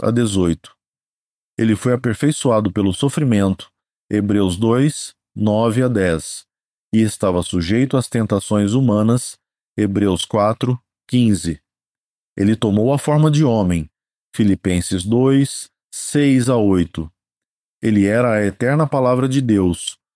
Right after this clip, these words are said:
tornou-se carne e viveu na terra, João um, quatorze.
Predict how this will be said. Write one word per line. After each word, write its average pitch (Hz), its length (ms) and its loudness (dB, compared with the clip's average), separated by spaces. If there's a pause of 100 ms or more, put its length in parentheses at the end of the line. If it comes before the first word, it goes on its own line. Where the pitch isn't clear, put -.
(220)
tornou-se 104 580 0
carne 120 580 0
e 139 140 0
viveu 120 320 2
na 127 160 0
terra, 87 500 -4 (300)
João 107 680 0 (100)
um, 120 280 2 (320)
quatorze. 95 800 -2